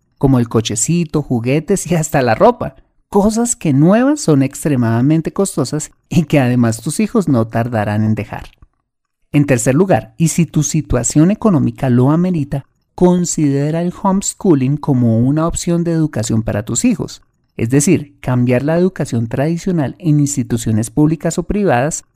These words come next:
por una formación innovadora en casa, con tu tutoría y con el apoyo de expertos en la materia.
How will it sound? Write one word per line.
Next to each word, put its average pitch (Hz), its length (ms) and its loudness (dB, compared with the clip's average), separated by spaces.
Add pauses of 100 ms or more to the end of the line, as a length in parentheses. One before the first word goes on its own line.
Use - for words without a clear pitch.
(240)
por 170 160 4
una 185 240 0
formación 175 560 -2
innovadora 117 640 0
en - 100 -4
casa, - 360 -2 (320)
con 180 240 6
tu 196 380 0
tutoría 220 720 4
y - 80 -6
con 127 200 2
el 110 120 -2
apoyo 127 420 2
de 156 80 2
expertos 117 600 -4
en 110 100 0
la 104 80 -2
materia. 123 480 -2